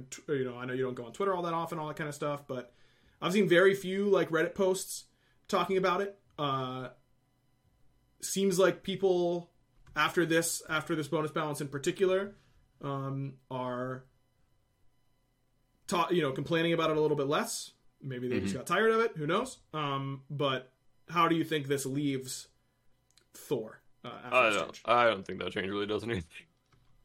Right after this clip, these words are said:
Speaker 1: Do you still think that, that, that adding the damage on the two is, like, a, is, is absolutely insane and just, and just busts him?
Speaker 2: Uh,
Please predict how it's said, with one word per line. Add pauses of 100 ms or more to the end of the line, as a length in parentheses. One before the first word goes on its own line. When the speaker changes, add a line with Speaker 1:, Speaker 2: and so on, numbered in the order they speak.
(440)
Speaker 1:
Do
you
still
think
that,
that, (140)
that
adding
the
damage
on
the
two
is,
like,
a,
is,
is
absolutely
insane
and
just, (180)
and
just (240)
busts
him? (1040)
Speaker 2:
Uh,